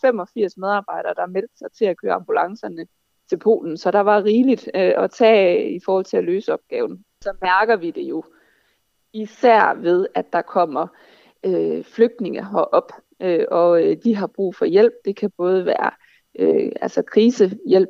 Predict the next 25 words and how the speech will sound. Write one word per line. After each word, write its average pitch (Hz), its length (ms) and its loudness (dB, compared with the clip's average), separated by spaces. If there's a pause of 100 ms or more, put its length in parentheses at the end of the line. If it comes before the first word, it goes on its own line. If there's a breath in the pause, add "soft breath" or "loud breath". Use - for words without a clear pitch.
øh, 160 160 4
når 165 160 -2
de - 100 -6
kommer, 220 400 2 (420 soft breath)
men 175 160 0
de 170 200 -8
får 170 160 0
jo 165 140 2
også 180 260 4
brug 226 180 -2
for 180 120 -6
helt 220 320 -2
almindelig 196 440 -2
behandling. 190 600 0
Vi 190 120 0
har 208 200 4
taget 170 260 4
imod, 196 360 4 (500)
øh, 180 220 -2
kræftsyge 190 600 -2
ukrainske 196 640 -4
børn 196 300 -2
til 196 100 -20
behandling 185 460 -4
over 180 140 -6